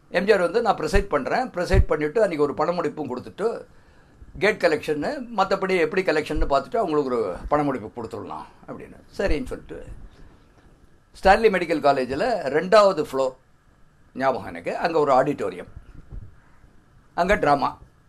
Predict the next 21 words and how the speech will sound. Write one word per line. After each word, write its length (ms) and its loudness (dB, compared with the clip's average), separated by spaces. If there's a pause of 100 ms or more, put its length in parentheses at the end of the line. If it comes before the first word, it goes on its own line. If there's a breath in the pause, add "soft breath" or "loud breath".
(1600)
அவர் 200 8
ஆறரை 280 8
மணிக்கு 280 -2
வந்துடுறேன்னு 320 2
சொல்லிட்டார். 280 -2
Wait 200 0
பண்ணிட்டு 280 -2
இருந்தோம். 220 -2
அப்போ 460 2
அந்த 200 -2
காலத்துல 260 0
செல்போன் 420 -2
எல்லாம் 220 -2
கிடையாது 240 -2
இல்லையா? 320 -4 (960 loud breath)
அந்த 200 4
ஆஃபீஸுக்கு 400 4
ஒரு 200 0
phone 140 2
வந்தது, 360 -2
"இந்த 240 -4